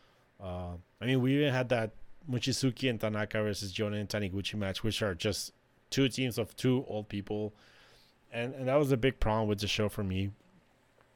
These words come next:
Uh, and, I mean, that takes us to the main event where Keiji Muto, uh, fifty-eight-year-old Keiji Muto, defeated Go Shiozaki in thirty minutes to win the title.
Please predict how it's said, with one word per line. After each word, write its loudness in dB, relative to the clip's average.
Uh, 0
and, 0
I 0
mean, 2
that 4
takes -2
us -2
to -2
the 0
main 0
event -2
where -2
Keiji 2
Muto, 2
uh, 0
fifty-eight-year-old 0
Keiji -2
Muto, -2
defeated -2
Go -4
Shiozaki -4
in -6
thirty 0
minutes -4
to -8
win -6
the -8
title. -4